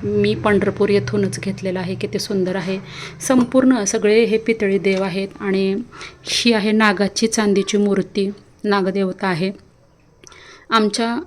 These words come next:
घराण्यामध्ये काही दोष असतील किंवा कोणाच्या पत्रिकेमध्ये काही दोष असतील, तर त्यांना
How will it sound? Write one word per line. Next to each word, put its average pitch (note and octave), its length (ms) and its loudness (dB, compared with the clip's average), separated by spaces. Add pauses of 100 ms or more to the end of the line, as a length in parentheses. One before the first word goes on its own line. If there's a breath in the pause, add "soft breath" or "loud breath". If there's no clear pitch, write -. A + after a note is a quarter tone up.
(100)
घराण्यामध्ये G#3 920 0 (400)
काही G3+ 200 -2
दोष A3 320 6
असतील F3+ 400 -2 (640)
किंवा G#3+ 320 -4 (480 loud breath)
कोणाच्या G#3+ 300 0
पत्रिकेमध्ये A3 640 2
काही G#3 180 0
दोष G3+ 280 0
असतील, G3 400 -6
तर G3+ 40 -2
त्यांना G3+ 420 -2